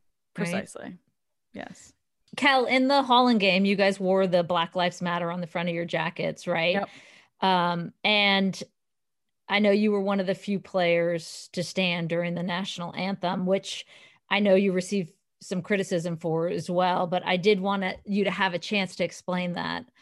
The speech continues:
Speaker 1: um, and, and that decision and how hard that was in, in terms of, or not hard, in terms of deciding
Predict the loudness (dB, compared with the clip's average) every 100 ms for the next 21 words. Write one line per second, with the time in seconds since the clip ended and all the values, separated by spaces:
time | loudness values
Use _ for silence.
0 | -20 _ -8 -4 -4 -6 -4 -2 -2 0
1 | 0 2 0 -2 -6 0 0 0 -6 -4
2 | -2 -2 0 -2 -2 -4 -4 -4 -6 -8
3 | -8 -6 -6 -6 -4 -4 -2 -2 -2 -4
4 | -4 0 0 0 0 -4 -2 -2 -2 -4
5 | -6 -2 -2 -2 -6 -8